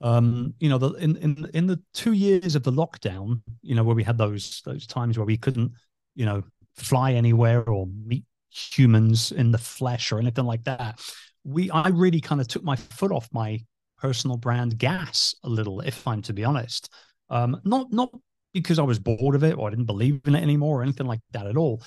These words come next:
It was mostly due to the fact that, you know, we have all these employees that I've got to look after, and we've got to serve our clients properly at the same time. So we just doubled down on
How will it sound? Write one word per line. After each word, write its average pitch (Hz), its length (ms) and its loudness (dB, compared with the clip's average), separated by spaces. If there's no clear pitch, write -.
It 160 80 0
was 135 260 0
mostly 139 540 2
due 117 180 2
to 120 60 2
the 117 220 0
fact 123 320 -6
that, - 180 -10
you 165 140 0
know, 123 160 2
we 139 160 4
have 127 240 2
all 139 160 2
these 127 260 2
employees 113 600 2
that 98 120 -6
I've 92 80 -6
got 107 120 -4
to 101 80 -4
look 95 220 -6
after, 98 360 -6
and 120 120 -2
we've 120 140 -4
got 123 120 2
to 113 180 2
serve 135 360 4
our 113 120 -2
clients 123 520 -2
properly 110 560 -4
at 110 120 -12
the 110 60 -8
same 110 300 -4
time. 123 320 0
So 127 160 2
we 175 160 4
just 190 280 -2
doubled 131 360 2
down 110 560 -6
on 107 580 -2